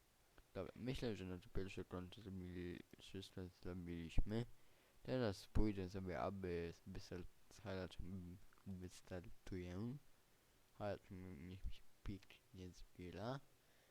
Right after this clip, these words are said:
I wejdę sobie na moje konto na serię. Bęk, bęk. Dobra.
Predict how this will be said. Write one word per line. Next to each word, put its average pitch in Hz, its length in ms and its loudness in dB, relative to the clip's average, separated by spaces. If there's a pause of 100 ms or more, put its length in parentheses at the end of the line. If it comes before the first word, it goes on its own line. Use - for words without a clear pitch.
(200)
I 160 100 -6
wejdę 135 240 0
sobie 101 280 -2
na 92 120 -4
moje 85 800 -2 (440)
konto 82 320 -6
na 69 360 -4
serię. 98 360 -2 (1300)
Bęk, 95 380 -2 (300)
bęk. 92 420 -4 (2000)
Dobra. 90 300 -8